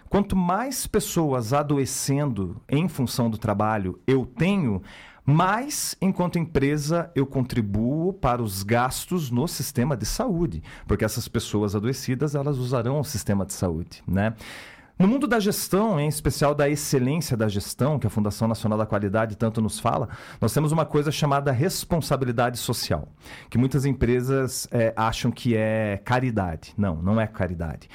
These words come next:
Responsabilidade social são ações estratégicas que geram resultado positivo, tanto pro trabalhador quanto pra comunidade.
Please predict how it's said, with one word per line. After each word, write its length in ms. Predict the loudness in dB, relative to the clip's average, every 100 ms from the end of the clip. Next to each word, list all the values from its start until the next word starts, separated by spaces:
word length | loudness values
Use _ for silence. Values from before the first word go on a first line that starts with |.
| -20 -4
Responsabilidade 720 | -2 0 0 0 2 0 0
social 400 | -2 -2 2 0
são 180 | 0 -2
ações 380 | -2 0 0 0
estratégicas 960 | -2 -2 -4 0 0 0 -2 -4 -4
que 100 | -2
geram 280 | 0 2 2
resultado 440 | 0 0 0 0
positivo, 560 | 0 -2 -2 0 -2 -2
tanto 300 | -2 -2 -2
pro 80 | -2
trabalhador 500 | 0 0 0 0 -4 -4
quanto 240 | -4 -2
pra 100 | -6
comunidade. 720 | -2 -2 -2 -2 -2 -4 -8